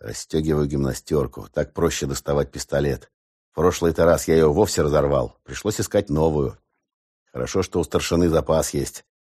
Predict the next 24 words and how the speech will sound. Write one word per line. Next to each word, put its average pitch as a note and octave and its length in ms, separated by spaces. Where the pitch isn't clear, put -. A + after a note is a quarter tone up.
а - 40
то - 100
ходил D2 300
бы D2 120
я C#2+ 60
сейчас D2 340
как B1+ 160
босяк. B1 580
Винтовку D2 460
кладу C#2 260
на C2 140
телегу. F2 560
Ночь — D#2+ 380
не D#2+ 80
самое E2 340
лучшее D#2 300
время D#2 240
для D2 160
снайперки. C#2 720
Как - 240
ни D#2+ 80
мимолётно D#2+ 540
это F2+ 180
движение, D#2+ 680